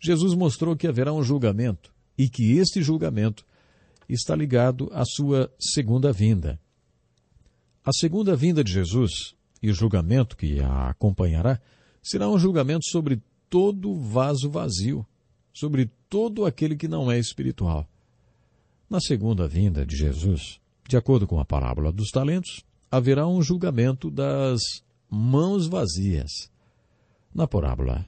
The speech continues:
parábola seguinte, que finalizou o capítulo, Jesus afirmou que todo coração vazio será julgado. Mateus vinte e cinco, assim como o sermão de Jesus do Monte das Oliveiras,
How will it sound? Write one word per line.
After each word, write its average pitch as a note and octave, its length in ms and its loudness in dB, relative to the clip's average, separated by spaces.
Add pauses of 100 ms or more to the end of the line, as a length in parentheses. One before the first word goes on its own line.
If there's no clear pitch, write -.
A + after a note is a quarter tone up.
(100)
parábola F2 340 -2
seguinte, B2+ 480 -2 (160)
que D3+ 240 -4
finalizou D#3 520 0
o - 40 -4
capítulo, A#2 480 -6 (260)
Jesus D3 400 2
afirmou C3+ 460 0
que B2+ 180 -4 (240)
todo F3 480 -2
coração C#3+ 680 -2
vazio A2+ 520 0 (540)
será C2+ 380 0
julgado. A#2+ 500 0 (1200)
Mateus C3+ 380 0
vinte F2+ 220 0
e - 40 -8
cinco, F2 300 0
assim G2+ 260 0
como F#2 360 2
o C3 100 0
sermão C3 480 2
de A2+ 100 0
Jesus E2+ 460 0
do C#2+ 380 0
Monte C#3 400 0
das A#2 180 -2
Oliveiras, G2+ 560 2